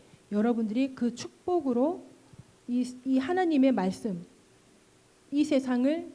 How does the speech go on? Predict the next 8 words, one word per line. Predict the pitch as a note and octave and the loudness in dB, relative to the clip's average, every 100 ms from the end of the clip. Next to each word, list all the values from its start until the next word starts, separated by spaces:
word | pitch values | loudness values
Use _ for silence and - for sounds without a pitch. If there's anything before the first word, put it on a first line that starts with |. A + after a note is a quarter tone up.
| - _ _ _ _ | -20 _ _ _ _
다스리는 | - A3 C#4+ F4 C#4 G#3 F3 | -8 -4 0 2 4 2 -2
그 | - C4 | -2 0
권세를 | B3+ C4 C4 A3+ C#4 C#4+ - | 4 4 4 0 -2 -4 -14
합당하게 | - G4+ - G4 F4+ D4+ | -8 -6 -2 0 2 0
쓸 | D4 G4 | 0 0
수 | G4 G4 | 0 2
있는지 | D#4+ B3+ A#3 A#3 | 2 2 2 0
아닌지를 | F3 F3+ B3+ C4+ B3 B3+ | -2 -2 0 0 0 -2